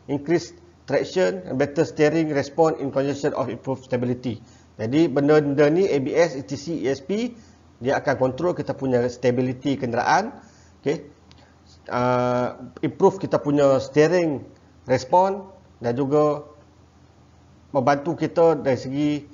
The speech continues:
keselamatan. Okey. Okey, ini adalah contoh, ah,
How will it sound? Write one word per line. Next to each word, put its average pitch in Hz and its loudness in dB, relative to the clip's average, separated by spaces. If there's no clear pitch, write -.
keselamatan. 117 0
Okey. 107 -10
Okey, - 2
ini 135 12
adalah 139 12
contoh, 127 6
ah, 101 -8